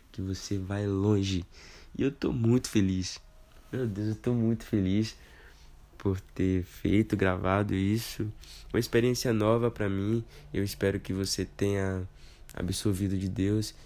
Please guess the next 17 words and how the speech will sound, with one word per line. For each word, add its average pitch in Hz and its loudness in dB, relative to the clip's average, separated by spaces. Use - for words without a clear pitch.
e - -14
que - -12
o - 0
Espírito 104 -2
Santo 104 -2
possa 101 -4
mudar 101 0
a 98 0
sua 101 -2
vida 95 -4
a 98 -4
partir 101 -4
de 104 0
hoje, 98 2
seja 98 -2
qual 104 0
for 98 -4